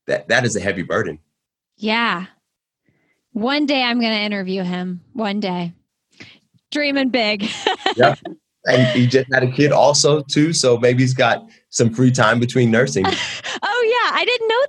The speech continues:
Speaker 2: that. He just, they just had a baby. I didn't know that.
Speaker 1: Yeah, he did. Yeah.
Speaker 2: Oh, that's so exciting. Um, okay, so let's talk about the triple jump because that is your sport. But I did see on Instagram you recently ran a one hundred.
Speaker 1: I did, and I'm actually running again on,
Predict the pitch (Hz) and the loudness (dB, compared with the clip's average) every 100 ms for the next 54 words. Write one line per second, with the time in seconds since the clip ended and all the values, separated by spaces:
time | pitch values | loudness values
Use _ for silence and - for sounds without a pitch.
0 | 554 254 294 330 - 339 349 359 370 320 | 0 0 0 0 -2 -2 0 0 0 0
1 | 359 427 415 415 392 440 415 294 294 - | 0 0 0 -2 -2 -2 -2 -2 -2 -4
2 | - - - - 151 120 - 123 127 - | -10 -20 -8 0 0 0 0 -2 -2 -10
3 | _ - 311 349 320 311 - 349 262 262 | _ -6 -2 0 -2 -2 -4 -4 -2 -4
4 | 269 233 196 202 - - - 302 302 302 | -2 -2 -4 -6 -14 -16 -6 -4 -2 -2
5 | 262 - _ - 339 415 370 427 392 - | -4 -8 _ -6 -4 -2 -2 -2 -2 -4
6 | - 427 403 403 403 302 440 453 349 240 | -4 -4 -2 -4 -4 -4 -4 -2 -2 -2
7 | 202 - 247 277 220 240 262 - 262 277 | -4 -4 -2 -2 -2 -2 -2 -2 -2 -2
8 | 254 262 262 262 262 - - 247 226 240 | -2 -2 0 0 -2 -6 -4 -2 0 0
9 | 311 330 269 427 - - 370 349 277 294 | -2 -2 -2 -2 -4 -4 -2 0 -2 -2
10 | - 311 254 240 233 254 269 185 240 214 | -4 -2 -2 -2 -2 -2 -4 -4 -2 -2
11 | 208 240 233 214 254 320 202 196 240 277 | -2 -2 -2 -2 -2 -2 -2 -4 -4 -6
12 | _ _ _ - 110 143 160 101 92 95 | _ _ _ -6 0 2 2 2 2 2
13 | 101 - 107 104 101 98 107 104 104 95 | 0 0 2 2 2 2 0 0 -2 0
14 | 95 95 95 92 | 2 2 -2 -6